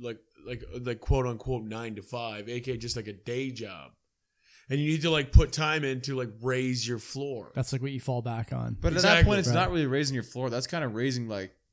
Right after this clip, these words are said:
Speaker 3: well, I don't fucking know what you'd call it. But
Speaker 2: That's,
Speaker 3: that's
Speaker 2: like,
Speaker 3: just, like, your
Speaker 2: keeping,
Speaker 1: It's a
Speaker 2: keeping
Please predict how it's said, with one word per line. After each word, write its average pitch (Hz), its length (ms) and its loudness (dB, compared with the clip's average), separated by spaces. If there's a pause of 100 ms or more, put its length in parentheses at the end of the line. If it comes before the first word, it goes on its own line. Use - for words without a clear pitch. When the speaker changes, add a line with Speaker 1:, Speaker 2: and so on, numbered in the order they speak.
Speaker 3:
well, 90 220 -12
I 80 60 -12
don't 82 140 -10
fucking - 280 -18
know 73 80 -12
what 69 100 -16
you'd 73 160 -18
call 98 280 -10
it. - 20 -12
But 101 60 -10
Speaker 2:
That's, 165 160 6
Speaker 3:
that's 175 60 6
Speaker 2:
like, 175 120 10
Speaker 3:
just, 131 120 -2
like, 143 100 4
your 175 140 10
Speaker 2:
keeping, 139 260 6
Speaker 1:
It's - 60 -8
a - 80 -10
Speaker 2:
keeping 175 200 4